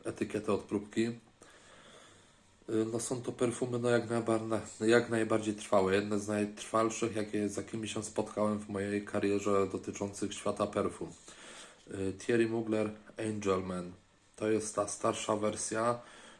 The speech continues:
Y, te kartoniki, opakowania tych perfum wychodziły właśnie w takich kolorach. Takich, no, jasno-błękitnych. Y, bardzo nawiązujące do tych wersji dla pań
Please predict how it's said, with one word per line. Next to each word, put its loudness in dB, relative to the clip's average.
Y, -4
te -2
kartoniki, -2
opakowania 0
tych -6
perfum 0
wychodziły 2
właśnie 0
w -16
takich -6
kolorach. 2
Takich, -2
no, 0
jasno-błękitnych. -2
Y, 0
bardzo 2
nawiązujące 2
do 2
tych 2
wersji 2
dla 0
pań 0